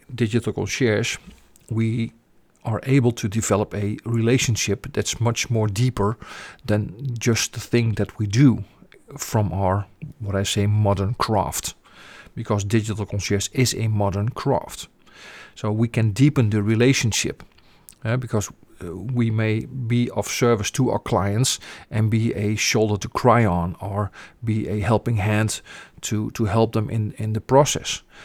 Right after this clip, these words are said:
because a lot of entrepreneurs are lonely people, right? They have ideas, they invest a lot of time, a lot of energy, a lot of money in building their business and in running their business.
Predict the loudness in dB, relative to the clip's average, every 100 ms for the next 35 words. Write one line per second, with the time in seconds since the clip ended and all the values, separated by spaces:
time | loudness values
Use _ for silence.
0 | -14 -14 -2 0 2 4 6 4 2 0
1 | 0 0 0 0 0 0 -2 0 0 0
2 | -2 0 -2 -2 -10 -20 _ _ _ _
3 | -6 -6 -8 -16 -10 -4 -2 -2 -2 -2
4 | 2 6 6 6 0 -4 -6 -6 -4 -4
5 | -2 0 0 0 0 2 4 4 2 0
6 | -2 -2 -2 0 2 2 2 2 2 2
7 | 2 4 4 2 0 -2 -14 -8 2 6
8 | 6 4 2 2 4 4 2 0 -2 -2
9 | -4 -2 4 6 6 4 0 -4 -6 -8
10 | -10 -14